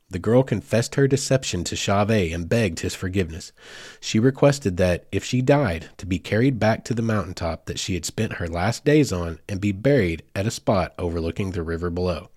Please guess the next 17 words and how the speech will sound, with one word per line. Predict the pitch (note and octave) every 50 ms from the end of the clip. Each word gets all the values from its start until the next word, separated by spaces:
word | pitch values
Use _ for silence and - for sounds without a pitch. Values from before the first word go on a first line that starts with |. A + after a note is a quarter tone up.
| - - - - - - - _ -
The | - - -
Indians | - A2+ A#2+ C#3 D#3 D#3+ D3+ B2+ A#2+
made | B2 B2+ C3
a | C#3
stretcher | - - - B2+ A2+ G2+ - G2 F2+
out | F2 F2 G2
of | A#2 A#2+ A#2
deerskins | A#2 G2 F2 - - - F#2 E2+ E2 E2 - - - - - - - - - - -
and | - G#2 G2 F2+
bore | E2 F2 F#2 G2+ G2+
her | - G2+ G2+ G2 - -
up | F2+ F2 - -
the | - F2+
mountain, | F2+ F2+ F2 D#2+ D#2 E2 F2+ E2+ D#2 - - - -
and | G2+ G2+ G#2+
at | A#2 -
sundown, | - - C#3 D#3 D#3+ B2+ G2 F2 E2 E2 E2+ F2